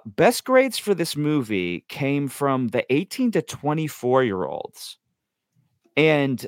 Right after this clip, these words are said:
close to half the audience was between eighteen and thirty-four, with twenty-five to thirty-four being the biggest demo.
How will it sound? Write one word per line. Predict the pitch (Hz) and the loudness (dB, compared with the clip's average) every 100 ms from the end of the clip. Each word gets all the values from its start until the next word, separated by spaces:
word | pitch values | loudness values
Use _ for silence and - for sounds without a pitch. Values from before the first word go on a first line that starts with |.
| - _ _ _ _ - _ _ _ _ _ _ | -16 _ _ _ _ -20 _ _ _ _ _ _
close | - - 165 233 | -14 4 4 6
to | 247 | 2
half | 180 196 226 | 2 2 2
the | 202 | 4
audience | 147 180 185 131 | 4 6 2 -2
was | 120 | -8
between | - - 127 - | -10 -4 -2 0
eighteen | 143 139 170 | -2 -2 -4
and | 151 117 | -4 -2
thirty-four, | 131 127 110 - 127 73 - - | -2 -2 -4 -2 -2 -2 -4 -4
with | - - | -4 -4
twenty-five | - 160 196 175 160 147 143 | -2 0 0 0 2 2 2
to | 131 | -2
thirty-four | 120 123 117 - 117 | -2 -2 -2 0 0
being | 92 110 107 | 2 -2 -2
the | 98 | -4
biggest | 85 107 101 - | -4 -4 -4 -4
demo. | 98 87 67 - | -4 -4 -8 -14